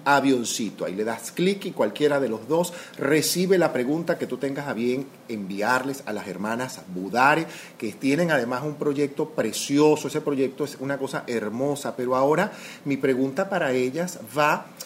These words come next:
básicamente hacia este lado. Ustedes son tres hermanas,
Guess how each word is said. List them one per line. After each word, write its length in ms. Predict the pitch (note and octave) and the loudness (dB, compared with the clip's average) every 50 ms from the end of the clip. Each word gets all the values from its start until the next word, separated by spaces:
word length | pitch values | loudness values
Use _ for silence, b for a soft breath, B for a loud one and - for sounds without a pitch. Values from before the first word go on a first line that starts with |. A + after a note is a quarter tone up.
| B B B | B B B
básicamente 720 | B2+ A#2+ C#3 C#3 - F#3 F3+ F#3 F3 F3+ F3 E3+ E3+ D#3+ - | 0 0 0 2 0 0 0 2 2 2 0 0 -2 -4 -4
hacia 280 | C3+ B2+ - - C3 A2+ | -4 -6 -4 -2 -4 -4
este 180 | A2+ - C#3 | -2 -4 -4
lado. 320 | B2 A2+ F#2 F2 E2+ E2 - B B B B | -2 0 -2 -2 -2 -4 -8 B B B B
Ustedes 360 | C3+ - F#3+ F3 G#3+ A3+ A3 | 0 6 8 8 8 8 6
son 160 | G#3 F3+ E3 | 4 2 4
tres 240 | E3+ F3 E3 D#3+ D3+ | 4 2 2 2 2
hermanas, 720 | D#3+ D3 C#3 C3 A2+ F#2+ B1+ G#1 - - - - - | 0 -2 -2 -2 -4 -4 -4 -6 -10 -12 -14 -16 -16